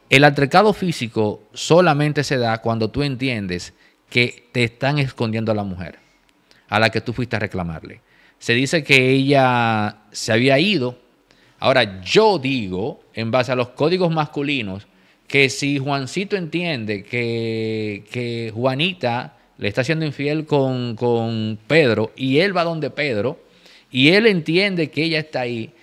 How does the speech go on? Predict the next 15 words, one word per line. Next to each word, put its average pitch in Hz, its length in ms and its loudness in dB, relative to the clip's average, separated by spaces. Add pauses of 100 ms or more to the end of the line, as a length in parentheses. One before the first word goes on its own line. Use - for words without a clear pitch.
(120)
y 143 140 0
él 180 100 2
arremete 175 460 0
contra 143 300 -2
Pedro, 139 260 -2
es 151 60 -6
porque 165 240 -6
en 165 180 -2
su 175 100 0
convicción 160 480 -4
se 135 60 0
la 120 60 0
están 123 220 -4
escondiendo. 131 580 -10 (360)
Entonces, 135 340 -4